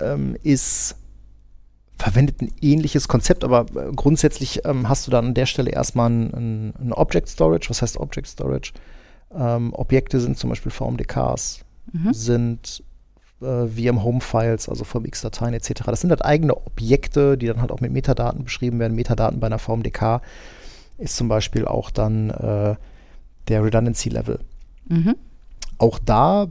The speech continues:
Speaker 1: hast du S S Ds, rotierenden Rost,
Speaker 2: Mhm.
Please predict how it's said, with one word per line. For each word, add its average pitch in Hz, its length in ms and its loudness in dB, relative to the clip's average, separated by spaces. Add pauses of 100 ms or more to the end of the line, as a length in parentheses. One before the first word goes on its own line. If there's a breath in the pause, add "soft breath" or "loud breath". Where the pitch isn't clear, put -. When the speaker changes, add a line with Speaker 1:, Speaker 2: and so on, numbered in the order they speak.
(280)
Speaker 1:
hast - 440 0
du 110 440 2 (880)
S - 160 -2
S - 120 -6
Ds, - 360 -4
rotierenden 113 340 2
Rost, - 380 -2 (260)
Speaker 2:
Mhm. 190 320 0